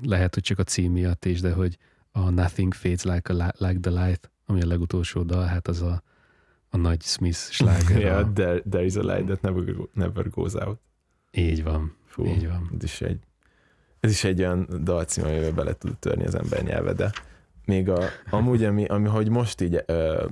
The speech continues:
Speaker 2: átfutottam a, ö, tracklist, vagy set, várjál, fú, egy lemeznél tracklist van, igen. Hogy, ö,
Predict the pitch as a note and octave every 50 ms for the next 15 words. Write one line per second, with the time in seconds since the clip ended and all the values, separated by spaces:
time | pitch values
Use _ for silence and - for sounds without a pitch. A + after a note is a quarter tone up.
0 | - - _ - F2 F2 F2 - - - - D#2+ E2 E2+ - - - E2 E2+ D#2+
1 | D#2 D#2+ E2 F2 F2+ F#2 - _ _ _ _ _ _ _ _ _ _ _ _ _
2 | _ _ _ _ _ _ _ _ _ _ _ - D#2 D2+ D2+ D2+ D2+ D2+ D#2 D2
3 | C2+ C2 - - - - - _ _ _ _ _ _ _ _ _ _ _ _ _
4 | _ _ - F#2 F2 E2+ - - E2+ F2 - - - - F2 F#2 F2 - - -
5 | - - - - _ _ _ _ _ _ - F2 F2 F2+ F2 E2+ F#2 - - -
6 | F2+ F#2 G2 - - F2 G2+ G2+ G2 F2+ D#2+ E2 D#2+ E2 D#2 D#2 - - D#2 D#2
7 | - - - - - - - - E2 E2 D#2+ - - - G2+ G2+ - _ _ _
8 | - - - _ _ _ _ _ _ - - - F#2 F#2 F#2 - - - - A2
9 | - _ _ - - - - - _ _ _ _ - E2 F2+ F2+ F2 E2